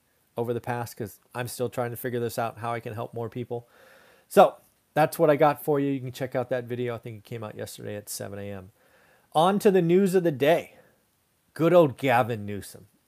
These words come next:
I don't like to be political on this channel. I think it, I think life is in the middle, not the loud edges. But I just like to pick on Gavin Newsom.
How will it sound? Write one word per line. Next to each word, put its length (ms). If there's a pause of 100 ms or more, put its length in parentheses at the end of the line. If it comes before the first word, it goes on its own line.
(580)
I 80
don't 160
like 160
to 80
be 100
political 460
on 80
this 120
channel. 320
I 80
think 300
it, 160 (180)
I 120
think 240
life 400 (160)
is 260
in 140
the 80
middle, 480
not 180
the 100
loud 460 (100)
edges. 440 (400)
But 100
I 120
just 220
like 200
to 80
pick 240
on 160
Gavin 340
Newsom. 400